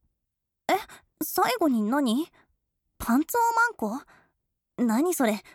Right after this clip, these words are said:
パンツォーマンコって言ってほしいの？うん、別にいいけど。もう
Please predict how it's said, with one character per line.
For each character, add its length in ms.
パ 180
ン 100
ツ 120
ォ 140
ー 20
マ 120
ン 60
コ 120
っ 20
て 120
言 100
っ 20
て 160
ほ 140
し 100
い 140
の？ 160
う 60
ん、 280
別 320
に 380
い 20
い 40
け 140
ど。 100
も 120
う 60